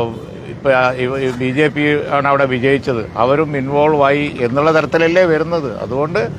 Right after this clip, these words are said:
ആണ് പറയുന്നത് തൃശ്ശൂരിലെ വിജയം പൂരം കലക്കി നേടിയതാണ്, അത് ഭൂ-, ബഹുഭൂരിപക്ഷം വരുന്ന, ആ, വിശ്വാസികളെയും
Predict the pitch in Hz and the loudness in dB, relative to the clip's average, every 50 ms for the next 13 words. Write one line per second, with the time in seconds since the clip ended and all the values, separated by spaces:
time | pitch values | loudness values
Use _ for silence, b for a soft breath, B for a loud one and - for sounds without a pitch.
0 | B B B B B B 165 170 180 190 202 208 180 180 175 175 180 185 180 180 | B B B B B B 0 2 2 2 2 2 2 2 4 4 2 0 0 0
1 | 190 190 185 208 214 - - 170 147 127 165 175 180 180 190 190 180 165 147 165 | 0 0 0 0 0 0 -2 -2 -2 0 0 2 4 4 4 4 4 4 2 2
2 | 170 180 180 175 156 156 160 180 180 170 170 170 139 - 180 165 156 147 147 147 | 2 2 2 2 0 0 0 2 2 0 0 -2 -2 -2 -2 -2 0 -2 -2 0
3 | 160 160 160 165 160 147 143 160 175 - - 156 147 160 151 135 135 139 139 135 | 2 2 4 4 4 2 0 -2 -4 -4 -4 -2 0 0 -2 -2 -2 -2 -2 -2
4 | 127 131 131 147 160 165 165 156 165 160 156 - 170 165 160 156 143 147 139 151 | 0 0 2 2 2 2 2 2 2 2 2 0 -2 -2 0 -2 -2 -2 0 0
5 | 160 160 156 B B B B B B B B - - 135 135 135 135 135 131 131 | 0 0 -2 B B B B B B B B -6 -2 0 2 2 4 4 4 4
6 | 131 127 127 123 123 123 - - - - - 127 120 - 143 143 151 147 127 151 | 4 2 2 2 0 -2 -4 -10 -12 -10 -8 -8 -4 0 0 2 2 2 0 0
7 | 156 156 156 156 160 175 175 | 0 0 0 0 0 -2 -4